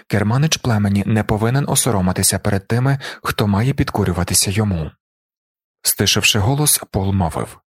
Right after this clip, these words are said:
«Стілгаре, нехай піщані вершники вирушать цієї ночі і розлетяться Сейлако, щоб скликати раду.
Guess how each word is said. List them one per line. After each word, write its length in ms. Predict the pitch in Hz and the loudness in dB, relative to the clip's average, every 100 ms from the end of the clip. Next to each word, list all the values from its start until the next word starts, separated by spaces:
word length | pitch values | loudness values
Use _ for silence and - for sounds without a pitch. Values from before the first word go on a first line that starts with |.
| _ _ _ _ | _ _ _ _
«Стілгаре, 680 | - - 123 110 98 - - - - - | -6 -2 0 0 0 -2 -6 -12 -18 -4
нехай 280 | 107 101 98 | -2 0 -2
піщані 420 | 107 104 120 143 | 0 0 0 0
вершники 540 | 131 104 - 113 110 113 | 2 0 0 -2 0 0
вирушать 480 | 104 139 143 156 | 0 0 0 0
цієї 340 | - 131 110 123 | 0 0 0 2
ночі 420 | 107 - - 85 - - | 0 0 -4 -6 -10 -6
і 120 | 131 | 0
розлетяться 640 | 107 101 101 92 87 - 101 | 2 2 0 0 -2 0 0
Сейлако, 640 | - 120 107 80 - 95 - - | 2 2 0 0 -2 -4 -8 -6
щоб 260 | - 101 | -2 -2
скликати 440 | - 92 85 85 101 | -2 -2 -4 -2 -2
раду. 360 | 80 78 - | -2 -4 -8